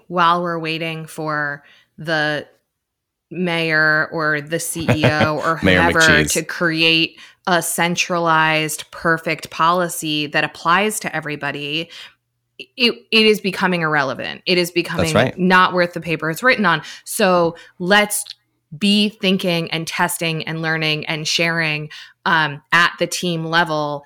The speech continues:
Speaker 1: however we can. And if we break some rules, so be it, 'cause this is one of those moments. Let's not wait for instruction in complexity that is likely not going to be something that is right for every single person inside of a complex system.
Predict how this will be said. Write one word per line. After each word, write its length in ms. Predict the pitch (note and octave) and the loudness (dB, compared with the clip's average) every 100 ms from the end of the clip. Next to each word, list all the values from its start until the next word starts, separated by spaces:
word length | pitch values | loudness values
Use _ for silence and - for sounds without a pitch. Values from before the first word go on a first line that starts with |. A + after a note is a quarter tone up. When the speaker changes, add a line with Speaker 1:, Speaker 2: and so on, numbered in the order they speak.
| _ | _
Speaker 1:
however 540 | - E3 E3 E3 E3+ | -2 2 4 2 2
we 140 | E3+ E3+ | -2 -4
can. 420 | - E3+ D#3+ D#3 | -2 0 2 0
And 120 | E3+ | -4
if 120 | D#3+ E3 | -4 -4
we 120 | D#3 | -4
break 260 | D3+ D3+ | -2 -2
some 240 | - E3+ E3 | -4 -6 -4
rules, 560 | D#3+ D#3+ D3+ D3 - - _ _ _ | -2 -2 -2 -4 -8 -12 _ _ _
so 380 | - - D#3 | -6 0 0
be 200 | D3+ F3 D3+ | 0 0 0
it, 200 | D3+ - | -2 -6
'cause 200 | D3+ D3+ | -8 -6
this 180 | D3+ | -8
is 120 | E3+ D#3 | -8 -6
one 140 | D3+ | -6
of 120 | D3+ | -6
those 220 | C#3+ C3+ | -6 -4
moments. 480 | F#3 G#3 F#3 D#3+ D3+ - - - | -2 0 2 0 -4 -12 -20 -10
Let's 360 | E3+ F#3+ G3 - | 2 2 2 -2
not 420 | F3+ F3+ F#3 - | 2 4 4 0
wait 340 | D#3+ F3+ - - | -2 0 -2 -2
for 220 | F3 E3 | -2 -2
instruction 1000 | E3 D3 - - F3+ F#3 - D3+ C#3+ D3 | -4 -8 -8 0 0 0 -4 -4 -6 -6
in 240 | F#3+ F3+ F3 | -2 -2 -2
complexity 840 | - D3+ F#3 F3+ - D#3+ D3+ D3 - - _ | -8 -6 0 0 -2 -4 -4 -6 -12 -20 _
that 140 | C#3+ | 0
is 160 | E3 D#3+ | 0 0
likely 500 | D#3 D#3+ E3+ D#3+ D#3+ | 0 0 0 0 0
not 400 | D#3+ E3+ G3 G#3+ | 0 2 2 2
going 320 | G3+ A#3+ D#4 D#4 | 0 0 -2 -4
to 120 | A#3 | -4
be 160 | E3 | -4
something 500 | D3 C#3+ C#3+ D3+ D#3 | -6 -6 -6 -6 -6
that 140 | D3+ - | -6 -2
is 220 | E3 D3+ | -2 -2
right 340 | D3 D#3 D#3 - | -2 -2 -2 -4
for 180 | E3 D#3+ | -4 -2
every 260 | D3+ C#3+ C#3 | -2 -2 -6
single 320 | - D3 C#3+ | -8 -6 -8
person 480 | C#3+ C3+ - C3+ - | -6 -8 -6 -8 -10
inside 540 | C#3+ C#3+ D3 C3+ A#2+ - | -12 -8 -4 -2 -4 -8
of 100 | D3+ | -10
a 60 | |
complex 440 | - C3 - - - | -10 -12 -12 -18 -14
system. 380 | - - - | -14 -14 -16